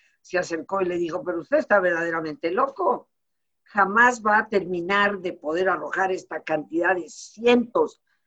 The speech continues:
de estrellas de mar atrapadas en la arena al agua. ¿A quién le importa?". Y el hombre se agachó con toda sencillez, recogió una más,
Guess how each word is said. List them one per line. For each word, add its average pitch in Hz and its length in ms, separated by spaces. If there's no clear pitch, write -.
de 151 60
estrellas 190 420
de 156 80
mar 175 200
atrapadas 170 640
en 165 140
la 170 60
arena 180 380
al 160 180
agua. 202 440
¿A 190 120
quién 254 200
le 214 80
importa?". - 640
Y 226 120
el 247 100
hombre 269 220
se 226 100
agachó 220 540
con 185 180
toda 202 480
sencillez, 202 720
recogió 196 460
una 214 240
más, 208 560